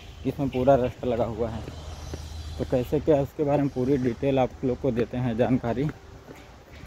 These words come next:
आगे चल के। और, अ, इसमें कलवट भी बनाया गया है। कलवट मतलब आपको दिखाता हूँ कि जो कि ये plant का जितना भी पानी है वो पानी को बाहर निकालने के लिए लोग क्या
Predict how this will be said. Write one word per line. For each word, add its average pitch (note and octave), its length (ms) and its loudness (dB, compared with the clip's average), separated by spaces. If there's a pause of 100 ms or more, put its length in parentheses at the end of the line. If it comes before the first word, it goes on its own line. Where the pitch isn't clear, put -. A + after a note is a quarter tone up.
(180)
आगे A#2+ 220 4
चल A2 220 2
के। A2+ 140 0 (720)
और, B2+ 260 4
अ, - 1040 -2
इसमें G3+ 220 2
कलवट F3 360 6
भी G#3 140 6
बनाया C3 360 8
गया A#2 220 4
है। A#2+ 160 -2 (1300)
कलवट D#3 360 6
मतलब E3+ 360 4 (240)
आपको C3+ 240 2
दिखाता C#3+ 360 2
हूँ D#3 140 2 (600)
कि C3+ 100 6
जो C#3+ 200 8
कि E3 160 0 (400)
ये D#3+ 160 6
plant D#3 420 4
का E3+ 120 0
जितना E3 400 0
भी D#3+ 140 0
पानी C#3 360 6
है B2 180 0 (720)
वो D3 120 6
पानी D#3 280 6
को D#3+ 120 2
बाहर B2+ 300 4
निकालने D#3 400 2
के D#3+ 120 2
लिए D3+ 180 6
लोग D3+ 240 2
क्या C3+ 160 6